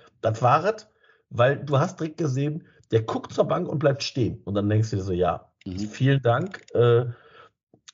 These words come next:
Speaker 1: ich hatte irgendwie im Kopf, dass du in der Aus-, dass du in der Verlängerung noch einen Wechsel mehr hast."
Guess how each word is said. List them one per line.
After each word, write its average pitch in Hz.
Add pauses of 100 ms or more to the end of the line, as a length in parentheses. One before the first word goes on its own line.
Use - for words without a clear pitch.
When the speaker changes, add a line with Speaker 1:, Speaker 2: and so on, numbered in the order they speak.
(100)
Speaker 1:
ich 107
hatte 135
irgendwie 156
im 123
Kopf, -
dass 123
du -
in 113
der 107
Aus-, 120
dass 110
du 101
in 110
der 110
Verlängerung 113
noch 104
einen 110
Wechsel 107
mehr 120
hast." -